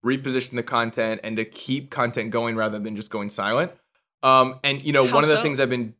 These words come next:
Speaker 1: doing is just, is, like, is putting out, like, you know, top ten lists of content from, like, the Grammys. So, like, here's all the best Grammy, uh, glam bots, or here's all the best Golden Globe glam bots, uh, just to keep that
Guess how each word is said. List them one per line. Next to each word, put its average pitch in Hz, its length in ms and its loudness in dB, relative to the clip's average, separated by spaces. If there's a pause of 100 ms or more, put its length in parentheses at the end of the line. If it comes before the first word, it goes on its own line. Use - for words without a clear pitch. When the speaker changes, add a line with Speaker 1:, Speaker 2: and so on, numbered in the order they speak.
(140)
Speaker 1:
doing 139 380 2
is 113 140 -2
just, 127 280 -2 (140)
is, 123 180 -2
like, 120 280 -2
is 127 120 -4
putting 147 300 -4
out, 135 140 0
like, 120 320 0 (160)
you 135 100 -6
know, 110 140 -2
top 123 440 -4
ten 120 480 -4
lists 117 420 -2 (100)
of 110 540 0 (360)
content 117 400 -2
from, 127 180 0
like, 127 160 0
the 160 60 -4
Grammys. 143 380 2
So, 123 120 -2
like, 123 160 2
here's 151 220 0
all 147 580 8 (240)
the 120 80 -2
best 139 240 2
Grammy, 135 600 2
uh, 107 340 2
glam 110 240 -2
bots, 107 200 -2
or 117 60 -6
here's 131 240 -2
all 123 280 6
the 120 120 4
best 113 280 0
Golden 117 240 0
Globe 143 260 4
glam 107 240 2
bots, 95 380 -2 (340)
uh, 120 180 4
just 147 200 -2
to - 80 -2
keep - 380 -8
that 123 360 2